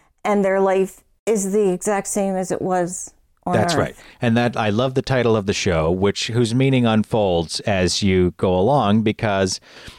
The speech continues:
Speaker 2: when we first see them, and it quickly establishes their, the routine nature of their life.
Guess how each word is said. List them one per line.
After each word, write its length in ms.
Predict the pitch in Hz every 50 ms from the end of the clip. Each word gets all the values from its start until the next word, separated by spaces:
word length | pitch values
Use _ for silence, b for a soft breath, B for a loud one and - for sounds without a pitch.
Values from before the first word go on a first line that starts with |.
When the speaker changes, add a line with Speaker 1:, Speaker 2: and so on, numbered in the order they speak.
| B B B B B -
Speaker 2:
when 200 | 123 127 123 127
we 100 | 131 127
first 340 | 120 - 196 208 214 - -
see 180 | - - 87
them, 260 | 76 78 87 110 143 - -
and 320 | - 123 120 120 123 113 - -
it 200 | 120 - - -
quickly 380 | - 156 160 - - 143 127
establishes 720 | 117 - - - 113 104 98 90 101 - - 107 104 92 -
their, 340 | - 110 98 95 101 95 _ _ -
the 100 | - 92
routine 880 | 80 82 87 98 113 117 110 - - - 135 139 143 135 131 123 117 107
nature 600 | 101 98 95 90 - - - 87 78 78 85 92 -
of 420 | - 98 90 90 90 82 - - - _ _ _ - - _ _ _ _ _ -
their 380 | - 101 92 90 90 90 90 - -
life. 480 | 95 92 82 73 67 - - - -